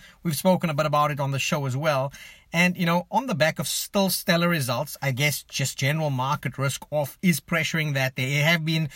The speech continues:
some regulatory changes in China, which are hitting those names specifically, uh, potentially a partnership in terms of data sharing between the government and these entities.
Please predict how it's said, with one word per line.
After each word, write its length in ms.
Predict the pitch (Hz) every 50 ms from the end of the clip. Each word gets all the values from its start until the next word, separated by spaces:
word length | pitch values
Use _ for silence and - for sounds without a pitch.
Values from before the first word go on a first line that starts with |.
| - - -
some 340 | - - - 185 190 208 208
regulatory 560 | 190 190 180 151 165 151 151 156 143 - 143
changes 440 | 131 - 165 170 185 196 185 165 143
in 120 | 147 135 123
China, 540 | - - 151 175 196 202 170 139 131 120 - - - - - -
which 180 | - 143 - -
are 60 | 117
hitting 260 | 120 175 170 165 160
those 200 | 151 151 147 127
names 460 | 143 147 143 147 147 147 135 - -
specifically, 840 | - - - - 139 - - 208 202 220 185 - 123 107 90 113 131 - - - - - -
uh, 260 | 139 139 143 143 139
potentially 460 | - 151 - 190 220 233 185 - 185
a 40 | 147 - - 156
partnership 460 | 151 165 156 170 160 - - 143 - - - - _ _ _
in 120 | - 131 -
terms 200 | 156 147 143 135
of 100 | 117 -
data 240 | 139 151 156 165
sharing 440 | - - - 175 156 147 143 139 127
between 300 | 120 131 - 147 156 151
the 160 | 143 135 113 135
government 320 | 143 151 147 143 135 127 -
and 200 | 147 139 139 135
these 180 | 135 131 120 131 139 151
entities. 440 | 147 151 139 - 113 104 92 107